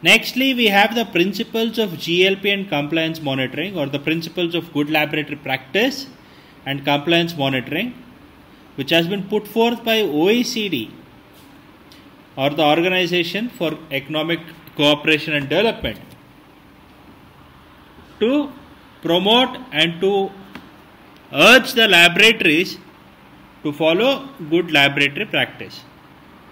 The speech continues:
And globally, these are the two standard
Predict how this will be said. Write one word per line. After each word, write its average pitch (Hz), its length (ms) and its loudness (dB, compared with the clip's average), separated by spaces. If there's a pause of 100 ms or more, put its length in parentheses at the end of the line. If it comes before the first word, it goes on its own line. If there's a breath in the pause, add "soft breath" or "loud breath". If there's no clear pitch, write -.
(1500 loud breath)
And 170 320 0 (600)
globally, 233 680 2
these 170 280 -4
are 190 160 0
the 185 160 -2
two 196 260 -6
standard 170 720 0